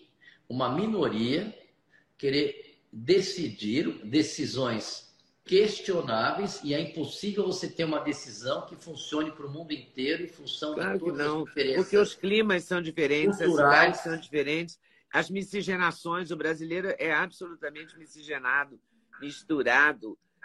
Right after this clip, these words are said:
Speaker 2: O, o sueco não, o alemão não. Então, como é que a gente vai ser, ser a mesma coisa?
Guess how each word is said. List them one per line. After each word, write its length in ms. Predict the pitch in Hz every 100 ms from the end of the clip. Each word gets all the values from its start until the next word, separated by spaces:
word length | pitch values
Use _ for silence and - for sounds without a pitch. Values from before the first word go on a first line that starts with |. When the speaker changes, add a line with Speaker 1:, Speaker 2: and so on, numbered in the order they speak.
| -
Speaker 2:
O, 160 | 147 127
o 40 |
sueco 520 | 160 165 160 208 -
não, 340 | 208 190 190 208 151
o 80 | -
alemão 520 | 147 147 143 156 180
não. 420 | 190 160 165 180 151 _ 143
Então, 180 | - 160
como 160 | 165 185
é 60 |
que 80 | 190
a 20 |
gente 180 | 190 180
vai 140 | 165 170
ser, 280 | 170 165 -
ser 220 | - 165
a 40 |
mesma 320 | 156 147 139 139
coisa? 440 | 139 127 107 90